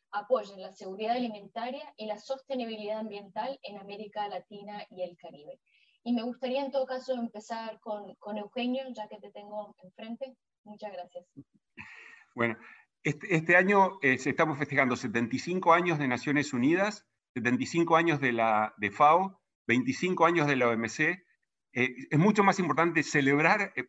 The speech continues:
Speaker 2: más que celebrar, es reforzar estos mecanismos internacionales de cooperación.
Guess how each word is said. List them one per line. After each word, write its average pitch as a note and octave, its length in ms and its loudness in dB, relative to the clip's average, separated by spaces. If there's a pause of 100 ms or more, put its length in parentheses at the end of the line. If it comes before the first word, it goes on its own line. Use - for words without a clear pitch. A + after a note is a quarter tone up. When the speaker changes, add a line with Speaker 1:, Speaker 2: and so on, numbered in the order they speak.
Speaker 2:
más G3 300 4
que - 60 -6
celebrar, D#3 580 2
es C3+ 100 2
reforzar D3 600 4
estos B2 220 -4
mecanismos A2 520 -2
internacionales A2 680 -4
de G#2 100 -8
cooperación. G2 560 -6